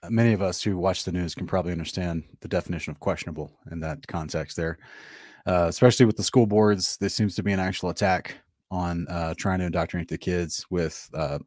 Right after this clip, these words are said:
absolute Baphomet ideology of transgender-, transgenderism.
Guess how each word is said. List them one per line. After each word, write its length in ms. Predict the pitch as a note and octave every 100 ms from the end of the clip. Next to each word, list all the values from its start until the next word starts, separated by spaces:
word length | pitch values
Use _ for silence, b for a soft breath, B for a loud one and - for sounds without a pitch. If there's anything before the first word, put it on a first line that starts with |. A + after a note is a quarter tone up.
| _ _ _ _
absolute 640 | G2+ G#2+ - G#2+ G2+ G2 -
Baphomet 480 | F2+ F2+ F#2 F2
ideology 640 | E2 F2 E2+ E2 F2+ B2 E3 _ B B B B -
of 140 | E2
transgender-, 760 | - F2+ E2 F2 E2+ F#2 C3 C#3+ -
transgenderism. 840 | F#2+ F#2 D#2+ E2+ E2 D#2+ E2 C3